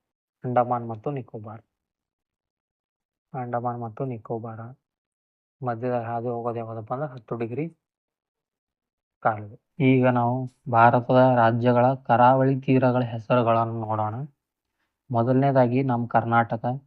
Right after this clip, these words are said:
ಕರ್ನಾಟಕ, ಕರ್ನಾಟಕದ ಕರಾವಳಿ ತೀರಕ್ಕೆ ಏನಂತ ಕರೀತಾರಪ್ಪ ಅಂದ್ರೆ ಕೆನರಾ ತೀರ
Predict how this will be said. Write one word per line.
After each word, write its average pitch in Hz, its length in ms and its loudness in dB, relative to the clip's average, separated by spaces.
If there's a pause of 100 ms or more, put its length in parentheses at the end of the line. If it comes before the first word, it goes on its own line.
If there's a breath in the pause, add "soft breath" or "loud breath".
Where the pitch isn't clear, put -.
(1120)
ಕರ್ನಾಟಕ, 127 540 0
ಕರ್ನಾಟಕದ 127 760 -2 (520)
ಕರಾವಳಿ 123 540 2 (800)
ತೀರಕ್ಕೆ 127 340 2
ಏನಂತ 131 280 0
ಕರೀತಾರಪ್ಪ 117 500 -2
ಅಂದ್ರೆ 131 220 -4
ಕೆನರಾ 120 380 2
ತೀರ 120 260 -4